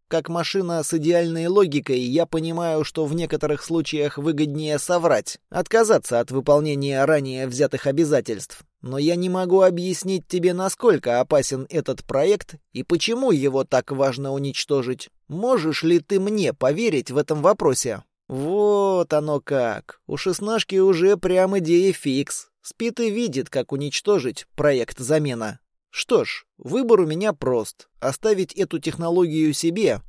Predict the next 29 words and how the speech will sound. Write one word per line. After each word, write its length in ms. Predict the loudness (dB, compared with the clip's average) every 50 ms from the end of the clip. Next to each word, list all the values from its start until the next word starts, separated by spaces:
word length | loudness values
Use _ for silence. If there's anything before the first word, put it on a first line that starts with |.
| _ _
и 100 | -8 -8
с 60 | -4
большой 420 | 0 0 0 0 0 -2 -2 -2 0
вероятностью 800 | 0 0 2 2 4 2 2 0 -2 -8 -8 -6 -4 -6 -6
потерять 500 | -4 -4 -4 -2 -2 2 2 2 2 0 -2
очень 340 | -6 -4 -4 -4 -6 -8 -2
полезного, 720 | 0 0 2 2 0 -2 -4 -4 -2 0 2 2 2 0 -6 _
верного, 720 | -8 -2 0 0 0 0 -2 -6 -2 0 0 0 0 -2 -6
сильного 540 | -8 -2 -2 -2 -2 -2 -6 -4 -4 -2
друга 360 | -2 0 0 0 -2 -2 -2 -4
и 60 | -4
союзника, 920 | -4 -4 -2 -2 -2 -2 -2 -2 -2 -4 -4 -2 -2 0 0 0 -4 -6 _ _ -2
или... 540 | 0 2 2 4 6 6 6 6 4 2 -6 _ _ _ _ _ _ _ _
Да 280 | -4 0 0 2 2 2
хрен 420 | 2 2 4 6 6 6 6 4
с 120 | 0 -4 -4
ним, 360 | -4 -4 -4 -4 -6 -10 -12 _ _ -6
уничтожай 720 | -4 0 0 0 0 2 4 4 4 4 6 4 4 4
всё 220 | 2 0 -2 -2
сейчас. 600 | -2 -2 -2 -2 2 2 2 0 0 -4 -6 -6 _ _ _ _ _ _
К 100 | _ -8
чёрту, 580 | -2 -2 0 0 0 -2 -4 -8 -10 -10 -10 -12 _
шестнашка 600 | -10 -8 -6 -6 -4 -4 -4 -4 -4 -2 -4 -6
для 160 | -6 -4 -4
меня 260 | -4 -4 -4 -4 -4 -2
важнее. 600 | 0 0 0 0 -2 -2 -2 -2 -2 -4 -6 -10 _ _ _ _ _ _ _
Я 320 | -8 0 2 4 4 4
принял 400 | 2 0 -2 -2 0 -2 -2 -2
решение. 680 | -2 -2 -2 -2 -2 -2 -2 -2 -6 -6 -8 -8 -10